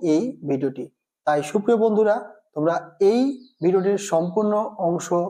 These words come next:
জুড়ে থেকো এবং কোনি অংশ থেকে কোন প্রশ্ন তোমরা লিখবে এবং খুব সহজেই সেই প্রশ্নগুলোর সমাধান নিয়ে তোমাদের সামনে হাজির হয়েছে। এবং কেবলমাত্র প্রশ্ন নিয়ে হাজির হয়নি, প্রশ্নের সাথে সাথে উত্তর অংশ দিয়ে দেওয়া হয়েছে,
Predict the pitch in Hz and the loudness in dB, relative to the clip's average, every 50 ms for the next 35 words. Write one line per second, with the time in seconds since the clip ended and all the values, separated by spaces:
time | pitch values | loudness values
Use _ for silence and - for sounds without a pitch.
0 | 175 - _ _ _ 139 139 147 165 156 - 175 160 - 170 180 202 175 - - | -8 -12 _ _ _ -2 0 0 0 0 -2 -4 -2 -2 -4 -4 -4 -10 -6 -2
1 | 175 170 190 175 143 120 - - _ - 160 175 196 196 190 190 190 185 - 185 | 0 2 2 2 0 -4 -8 -18 _ -2 0 0 2 2 2 0 0 -2 -6 -6
2 | 175 190 185 185 196 190 190 - 156 156 147 151 156 156 147 - 175 175 175 180 | -6 -6 -4 -2 -4 -4 -2 -2 -2 -2 -2 -2 -4 -4 -4 -6 -8 -6 -4 -2
3 | 165 143 127 135 143 151 151 170 165 165 170 - _ _ _ _ _ _ _ 175 | -2 0 0 -2 -2 -2 -2 -2 -2 -2 -6 -12 _ _ _ _ _ _ _ -2
4 | 202 190 - - 247 226 - - - 170 170 190 208 247 233 175 - - - - | 0 0 2 0 0 0 -2 -2 -2 0 0 2 4 2 2 2 -2 -8 -10 -2
5 | - 170 165 - - 165 156 - - 175 180 180 175 - - 156 156 160 165 165 | -2 -2 -2 -2 -6 -6 -6 -4 -4 -4 -2 -2 -4 -6 -4 -4 -2 0 0 -2
6 | 139 120 - - _ _ _ _ _ _ _ - 156 156 156 151 151 151 - - | -2 -4 -8 -14 _ _ _ _ _ _ _ -6 -6 -4 -2 -2 -2 -2 -4 -6
7 | 160 156 196 208 165 160 135 123 135 - 131 131 139 - - _ _ _ _ _ | -6 -6 -6 -6 -6 -8 -8 -8 -10 -14 -14 -14 -14 -16 -18 _ _ _ _ _
8 | _ _ _ _ _ _ 190 214 247 269 285 285 254 - 233 233 226 240 240 233 | _ _ _ _ _ _ 2 2 2 2 0 -2 0 0 2 2 2 2 0 0
9 | - 254 220 - 196 190 175 - - 220 226 233 240 240 240 202 208 220 208 180 | 0 -2 0 0 0 -2 -2 -2 -4 -2 -2 0 -2 -2 -2 -2 -2 -2 0 0
10 | 185 170 220 214 190 220 226 180 151 - - _ _ _ _ _ _ - 185 175 | 0 0 0 0 0 -2 -2 -2 -4 -6 -8 _ _ _ _ _ _ -4 -4 -4
11 | 175 - 226 214 - 226 208 208 214 226 220 185 - 190 180 175 180 _ - 196 | -2 -6 -6 -2 -2 -2 0 2 2 0 0 0 -2 -6 -6 -6 -6 _ -2 -2
12 | 196 - - - _ 180 160 170 170 160 - 202 180 165 - - _ _ _ _ | -2 -2 -6 -12 _ -2 -2 -2 -2 -2 0 0 0 0 -2 -4 _ _ _ _
13 | 147 151 147 151 147 147 127 135 131 127 - - | -6 -4 -4 -2 -4 -4 -6 -8 -12 -14 -16 -18